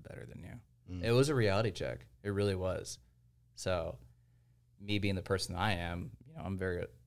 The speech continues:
Speaker 1: wouldn't say strong-willed, but I'm very determined on, you know, proving myself,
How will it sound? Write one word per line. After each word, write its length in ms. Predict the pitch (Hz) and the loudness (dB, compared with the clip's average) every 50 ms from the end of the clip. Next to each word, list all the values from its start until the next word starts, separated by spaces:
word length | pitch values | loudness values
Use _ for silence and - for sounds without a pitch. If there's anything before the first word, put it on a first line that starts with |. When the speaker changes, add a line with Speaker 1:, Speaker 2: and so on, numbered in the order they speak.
| _ _ _ _ _ _ _ - | _ _ _ _ _ _ _ -14
Speaker 1:
wouldn't 140 | 117 92 - | -12 -12 -12
say 100 | - - | -12 -14
strong-willed, 540 | - - - - 87 87 90 92 95 98 92 | -12 -10 -8 -8 -6 -6 -4 -2 -2 0 0
but 120 | 92 90 71 | 0 -2 -2
I'm 240 | 71 73 82 101 | -2 -2 -2 0
very 200 | 95 101 104 101 | 2 2 2 2
determined 580 | 98 98 82 - - - - 104 131 120 101 107 | 0 -4 -8 -10 -8 -4 0 0 2 2 0 -2
on, 260 | 107 92 92 95 95 - - - _ _ _ - - - - - _ | -2 -4 -4 -4 -6 -8 -12 -20 _ _ _ -20 -20 -20 -20 -16 _
you 100 | - 98 | -4 -2
know, 320 | 92 87 87 87 160 151 - - _ _ _ | 0 0 0 -2 -4 -6 -10 -14 _ _ _
proving 340 | - - 110 135 123 98 - | -2 2 2 2 2 0 -4
myself, 580 | - - - - - - 82 85 - - - | -6 -8 -6 -6 -6 -4 -6 -6 -8 -10 -12